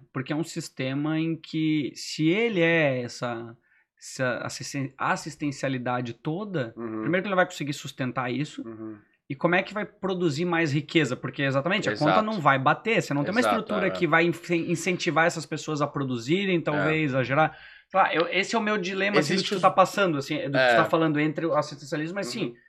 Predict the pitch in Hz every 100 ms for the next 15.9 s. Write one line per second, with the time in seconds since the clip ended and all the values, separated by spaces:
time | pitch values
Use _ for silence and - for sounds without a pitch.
0 | _ 135 143 165 202 - 175 175 196 185
1 | 175 190 185 185 180 185 185 180 185 185
2 | 180 175 170 170 175 170 160 165 - 180
3 | 202 160 120 120 - 156 170 170 165 170
4 | 185 170 165 160 160 165 156 175 156 202
5 | 139 110 123 120 123 131 135 131 - _
6 | _ _ 156 82 - 127 147 160 190 202
7 | 165 170 143 135 135 131 131 127 104 117
8 | 117 - 107 110 104 98 92 90 87 -
9 | - 98 104 104 107 101 - 117 110 104
10 | 107 95 101 101 101 104 - - 123 127
11 | 110 101 101 - 110 120 104 101 98 -
12 | 98 - 104 113 110 - 101 107 - 117
13 | 113 - - 92 101 107 107 143 139 151
14 | 156 147 131 147 165 147 123 117 110 113
15 | - 107 - 143 120 113 123 113